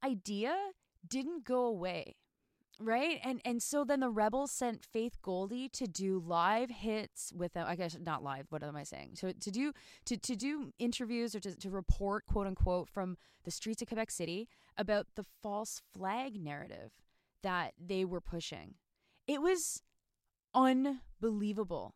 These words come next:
It was so unbelievable. And then, and then you had then the far right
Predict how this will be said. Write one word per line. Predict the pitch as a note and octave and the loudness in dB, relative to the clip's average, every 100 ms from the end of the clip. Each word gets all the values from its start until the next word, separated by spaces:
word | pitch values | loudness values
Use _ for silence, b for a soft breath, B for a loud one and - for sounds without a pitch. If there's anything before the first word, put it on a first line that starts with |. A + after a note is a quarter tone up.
| - | 0
It | A3+ | 2
was | A#3 | 2
so | - - B3+ | 2 2 2
unbelievable. | B3+ C4 A#3+ G3+ G#3+ F3+ - | 2 0 -2 -2 -2 -2 -2
And | G#3+ A#3 | 0 0
then, | C#4 | 0
and | - A#3 | 0 0
then | C#4+ D#4 | 2 2
you | B3+ A#3 | 0 0
had | A3 G#3 | 0 -2
then | G#3 G3 b b b | -2 -4 b b b
the | G3+ | -6
far | - A#3+ A#3 G#3+ | -2 2 4 4
right | F#3+ A3 C#4 G3 F3 | 2 2 2 0 -2